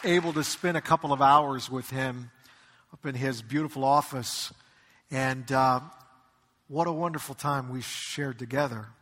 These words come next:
And in just those moments that we shared, I can tell you have a pastor who has a deep love for you, a deep love for your life.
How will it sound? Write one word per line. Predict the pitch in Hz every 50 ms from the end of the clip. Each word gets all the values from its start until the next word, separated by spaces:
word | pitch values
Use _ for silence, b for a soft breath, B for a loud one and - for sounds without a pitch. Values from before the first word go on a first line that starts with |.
| b b b b b b b b b b b b b b b
And | 147 139
in | 139 139
just | 123 131 165 175 - - - - - 320 370 285 - _ _ _ _ _ _ _ _ 247 196 143 127
those | 151 165 170 165 156 147 - -
moments | 143 156 160 165 156 143 139 131 - -
that | 143 143
we | 143 139 139 127
shared, | - - - 151 151 143 135 127 127 131
I | 131 143
can | 143 - 135 123
tell | - - 143 139 131 127 120 120 - _ b b b b b b b b b b b b b b -
you | 147 139 139
have | 135 131 117
a | 113 107
pastor | - - 143 139 135 120 - - - - 120 110
who | 110 123 131 123
has | - - 131 131 120 - - -
a | 156 131 127 120 117 110 107 - _
deep | - 143 139 131 120 127 - _ - - b b b b b b b b -
love | 123 120 123 127 123 120 117 113 110 107 101 101 - - - - -
for | - - - 131 120
you, | 110 104 107 110 113 110 104 98 90 - _ _ _ _ _ _ _ _ _ _ _ _ b b b b b b b b b b b b b b
a | 139 131
deep | 120 117 117 156 170 170 - - -
love | 156 147 147 147 147 135
for | - - 143
your | 135 127 131 127 127
life. | 127 131 131 135 131 123 117 113 - - - - - -